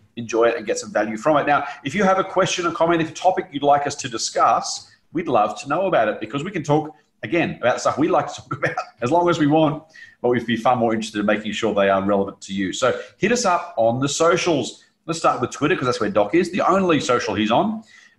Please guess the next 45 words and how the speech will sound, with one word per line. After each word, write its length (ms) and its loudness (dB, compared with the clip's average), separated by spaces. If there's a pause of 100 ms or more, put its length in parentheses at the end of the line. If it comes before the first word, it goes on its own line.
(100)
Uh, 160 2 (200)
at 320 0
Anirban 600 0
Mahanti 520 0
is 140 -10
Doc's 240 -2
handle. 400 -2 (160)
Mine 200 2
is 220 -6
at 320 -4
T 320 -4
M 300 0
F 300 0
Scott 500 -6
P. 380 -2 (340)
And 160 -2
the 40 -6
corporate 300 2
account 160 2
is 200 -8
at 340 -2
The 80 -2
Motley 360 0
Fool 400 0
A 80 4
U. 540 2 (140)
Direct 280 2
message 280 0
us, 180 -2
tag 300 2
us, 500 -4
use 240 0
our 460 2
ta-, 140 -6
uh, 360 0 (140)
our 240 0
Twitter 180 2
handle 240 0
in 80 -6
your 180 -2
tweet. 400 0 (520)
If 120 -10
you 120 -2
want 200 4
to 140 -2